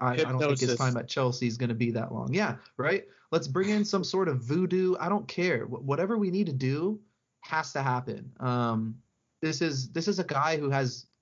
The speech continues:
Speaker 1: a lot of talent and a lot to give to the team, and, yeah, we just haven't seen it. It's
Speaker 2: Yeah,
Speaker 1: frustrating.
Speaker 2: he needs to, to, for me, he needs to just not kick a ball during his time off. Like, don't even watch, don't even look at a fo-, football. Like, just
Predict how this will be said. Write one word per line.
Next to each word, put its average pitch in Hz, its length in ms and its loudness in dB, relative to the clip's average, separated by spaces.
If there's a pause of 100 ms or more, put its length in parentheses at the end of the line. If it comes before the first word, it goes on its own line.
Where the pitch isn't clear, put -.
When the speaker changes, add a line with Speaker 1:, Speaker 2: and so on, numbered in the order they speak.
Speaker 1:
a 135 60 0
lot 127 240 2
of 131 140 -2
talent 127 540 0
and 127 100 -2
a 120 40 -2
lot 123 220 -2
to 135 80 0
give 123 200 0
to 143 100 -2
the 139 100 0
team, 165 320 -2
and, 127 220 0 (920)
yeah, 131 80 0
we 123 100 2
just 139 160 -2
haven't 143 240 0
seen 139 280 -2
it. - 120 -4 (240)
It's - 80 -20
Speaker 2:
Yeah, - 40 -20
Speaker 1:
frustrating. 123 360 2
Speaker 2:
he 185 60 0
needs 196 380 -2
to, 165 260 0
to, 139 220 -4
for 156 200 -2
me, 160 240 2
he 151 200 -4
needs 147 360 -6
to 135 80 -2
just 120 480 -6 (640)
not 135 380 0
kick 147 180 0
a 127 60 0
ball 107 640 -2 (120)
during 110 220 -2
his 107 100 -4
time 101 260 -4
off. 90 220 -6
Like, 117 160 -2
don't 139 260 2
even 139 340 0
watch, 123 500 0
don't 123 220 2
even 120 360 -2
look 120 220 0
at 113 80 2
a 107 60 0
fo-, - 300 -4
football. 113 580 2
Like, 110 200 2
just - 280 -2